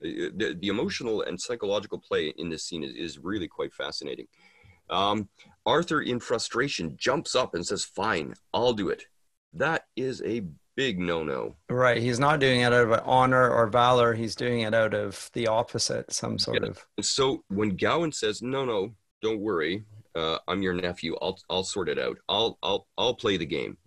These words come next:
Speaker 1: Uh, you shouldn't ha-, you're the king. You shouldn't have to play the game. You send people to do stuff. But notice that's also set up a very interesting dynamic. Now, Gawain does what he does,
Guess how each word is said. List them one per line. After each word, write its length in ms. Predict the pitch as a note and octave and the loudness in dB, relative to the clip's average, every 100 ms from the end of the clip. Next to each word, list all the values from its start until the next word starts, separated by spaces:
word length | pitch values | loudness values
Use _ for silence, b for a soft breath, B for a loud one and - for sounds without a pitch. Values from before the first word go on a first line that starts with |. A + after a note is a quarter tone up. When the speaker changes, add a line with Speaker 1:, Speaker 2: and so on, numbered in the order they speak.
| - | -6
Speaker 1:
Uh, 40 | |
you 200 | E2 G#2+ | -4 -4
shouldn't 280 | - A#2 G2+ | -4 -6 -2
ha-, 80 | G#2 | -2
you're 180 | F2 G#2+ | 0 -2
the 60 | |
king. 320 | G2 G#2+ C#2+ C2+ | -2 -2 -2 -4
You 120 | F2+ | -6
shouldn't 300 | - G2+ F#2 | -4 -4 -4
have 300 | G#2+ A#2 - | -4 -6 -6
to 80 | - | -8
play 260 | - G2 F#2 | -2 -2 0
the 120 | E2+ | -2
game. 320 | F#2 E2+ C2+ | 0 0 -2
You 120 | E2 | -8
send 380 | - A#2 A#2+ B2 | -6 -4 -4 -6
people 240 | G2 F#2 | -10 -12
to 100 | F2 | -10
do 280 | F2 G#2 G#2+ | -10 -6 -8
stuff. 280 | A2 - - _ _ _ _ _ _ | -6 -10 -10 _ _ _ _ _ _
But 80 | G#2 | -6
notice 380 | G#2 A#2+ F3+ - | -2 -2 -2 -2
that's 260 | B2+ B2 - | -2 -2 -4
also 340 | - B2+ - | -4 -4 -6
set 260 | - A#2 G2+ | -4 -2 -2
up 120 | G2+ | -4
a 40 | |
very 160 | G2+ G2 | -4 -4
interesting 440 | F#2 F2+ - F2+ | -4 -8 -8 -8
dynamic. 480 | D#2+ D2+ E2 D2 - b b b | -4 -2 0 -2 -6 b b b
Now, 520 | F#2+ B2 C3 F2+ F#2+ _ - E2+ | -4 0 0 -2 -4 _ -16 -4
Gawain 560 | G#2 B2 D#3+ D3+ C3+ F#2+ | 0 2 2 2 0 0
does 300 | A2+ A#2+ G#2 | 2 2 0
what 140 | G#2+ | -2
he 120 | G2 | -2
does, 360 | E2+ F#2 E2+ | -6 -4 -4